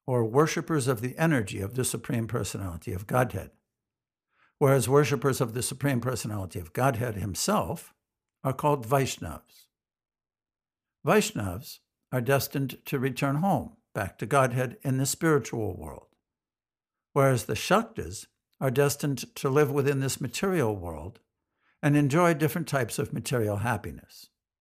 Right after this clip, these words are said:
In the material world, the living entity must accept different types of bodies. "Brahmaiham sarvabhutani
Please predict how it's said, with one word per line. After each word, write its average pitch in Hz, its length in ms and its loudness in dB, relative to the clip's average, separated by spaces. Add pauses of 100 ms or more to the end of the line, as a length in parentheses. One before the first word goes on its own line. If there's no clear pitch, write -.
(1000)
In 143 100 4
the 139 60 6
material 143 540 4
world, 87 420 -12 (480)
the 135 100 2
living 139 280 2
entity 135 380 -2
must 135 280 0
accept - 420 -4
different - 360 -4
types 120 260 -6
of 101 160 -6
bodies. 117 680 -2 (1200)
"Brahmaiham 123 920 2
sarvabhutani 117 1160 -2